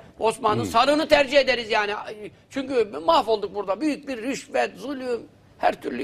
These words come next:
Speaker 1: irtikap var. Dolayısıyla İslam yaşandığı dönemlerde bütün medeniyetler İslam'dan istifade etmişler, Müslümanlardan istifade etmişler.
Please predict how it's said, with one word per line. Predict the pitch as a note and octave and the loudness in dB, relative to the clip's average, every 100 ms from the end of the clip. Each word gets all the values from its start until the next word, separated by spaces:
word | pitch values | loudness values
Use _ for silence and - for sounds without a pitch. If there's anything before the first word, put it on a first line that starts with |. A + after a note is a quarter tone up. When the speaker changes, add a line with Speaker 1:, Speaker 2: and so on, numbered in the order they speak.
| - | -6
Speaker 1:
irtikap | G#3 G3+ G3 F#3+ - | -8 -6 -2 -2 -2
var. | D3 - _ - - - - - - | -8 -10 _ -20 -20 -20 -20 -20 -8
Dolayısıyla | D4 A#4 G#4 G#4+ G4+ F4 - - | -4 -2 2 4 4 2 -4 -8
İslam | - B3+ - E4+ C#4+ | -2 2 4 4 4
yaşandığı | A#3+ B3 B3 G#3+ D4 F#4+ | 2 2 0 2 4 6
dönemlerde | G4 D#4+ A3+ F3+ D3+ G3+ G#4 - _ _ _ _ _ _ _ - F#3 E3 B3 | 6 4 2 0 -2 -4 -4 -8 _ _ _ _ _ _ _ -16 -12 -10 -8
bütün | - F#4 | -6 0
medeniyetler | D4 A#3 A3 G3 - A#3 B3+ - - - | 2 2 2 2 2 0 0 -8 -20 -16
İslam'dan | F3 G#3 G3 F#3+ F3 | -4 0 2 2 0
istifade | - F3+ F#3+ | -2 0 0
etmişler, | A#3 A3 - C#4+ C#4+ - - - | -2 -4 2 2 2 -2 -20 -20
Müslümanlardan | - - A3 G#3 G3+ F#3+ F#3 | -16 -4 0 2 4 2 -2
istifade | F#3 - F3+ A3 | -4 -2 -2 -2
etmişler. | C4 G3 D4+ | -6 0 0